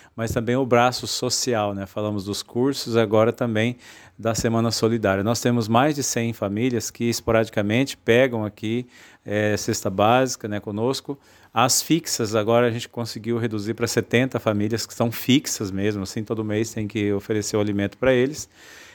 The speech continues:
E, e essa Semana Solidária a gente faz pra quê? Pra arrecadar mais alimentos, pra gente conseguir atender mais famílias. Às vezes chega o tempo de entregar as cestas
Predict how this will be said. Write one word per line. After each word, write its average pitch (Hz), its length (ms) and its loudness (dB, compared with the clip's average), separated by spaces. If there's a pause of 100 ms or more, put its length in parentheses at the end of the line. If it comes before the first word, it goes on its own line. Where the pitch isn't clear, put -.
(160)
E, 127 840 2 (100)
e 131 120 0
essa 143 200 2
Semana 139 300 0
Solidária 127 500 2
a 123 40 -4
gente 123 140 -6
faz 127 280 0
pra 135 180 -2
quê? 95 280 -8 (420)
Pra 123 120 2
arrecadar 139 420 4
mais 147 580 0
alimentos, 127 500 -2
pra 143 140 -6
gente 139 120 -8
conseguir 127 300 0
atender 139 300 2
mais 127 300 2
famílias. 147 520 0 (420)
Às 110 220 -4
vezes 135 480 2
chega 127 340 2 (760)
o 110 120 -2
tempo 113 440 -2
de 107 100 -4
entregar 104 420 2
as 98 100 -2
cestas 156 580 0